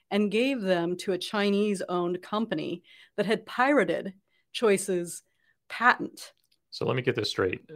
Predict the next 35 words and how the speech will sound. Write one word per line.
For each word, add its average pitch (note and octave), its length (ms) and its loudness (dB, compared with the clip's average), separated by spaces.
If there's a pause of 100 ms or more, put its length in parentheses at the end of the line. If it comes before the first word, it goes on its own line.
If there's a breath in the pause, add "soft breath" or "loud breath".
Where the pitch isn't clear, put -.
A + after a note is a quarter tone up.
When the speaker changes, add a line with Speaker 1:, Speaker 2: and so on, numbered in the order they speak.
(360)
Speaker 2:
A A2+ 40 -2
statute C3+ 540 -2
that's A2 200 -4
named A#2 200 2
after A2+ 240 4
American G#2+ 380 2
innovation G2 680 0 (500)
took - 320 2 (120)
market A#2+ 260 6
share G#2+ 200 6
away A2+ 260 8
from A2 300 0
the G#2 340 0 (280)
American A2 460 4
company A2 360 0
that G2+ 120 2
was F#2+ 160 -2
innovating A#2 460 4
the F#2+ 80 -6
product G2 560 6
and G2 160 -6
gave A2 220 4
it - 160 2 (100)
to A2 120 0
the G2 140 -2
Chinese A2+ 440 0
knockoff B2+ 400 0
company? D#3+ 340 -4 (240)
Speaker 1:
That's F#3+ 280 0
correct. - 600 -10 (320)
Speaker 2:
That's G#2 260 -8
un-, - 200 -12 (100)
well, F2+ 360 -2
I G2 80 -12
sh-, - 160 -16